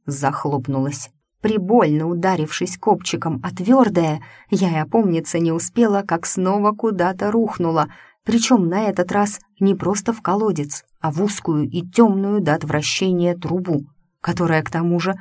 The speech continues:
ещё и была закручена на манер гигантской улитки.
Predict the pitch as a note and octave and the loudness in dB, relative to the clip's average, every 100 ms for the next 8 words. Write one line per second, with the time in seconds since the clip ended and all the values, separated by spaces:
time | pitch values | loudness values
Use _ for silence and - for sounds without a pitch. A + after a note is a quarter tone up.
0 | - _ - F#3 F3+ E3+ D#3 D#3 E3 D#3 | -12 _ 0 2 2 0 0 0 0 0
1 | D#3 D#3 C4 C4 - D#3 D3 - _ F#3 | -2 -4 -4 -2 -2 -2 -4 -10 _ 0
2 | F3+ F#3 F3+ D3+ D3+ E3+ D#3+ D#3 - F#3 | 4 4 2 2 0 0 -2 -4 -2 0
3 | G3+ F#3+ C#3+ - C#3+ | 0 0 -2 -6 -8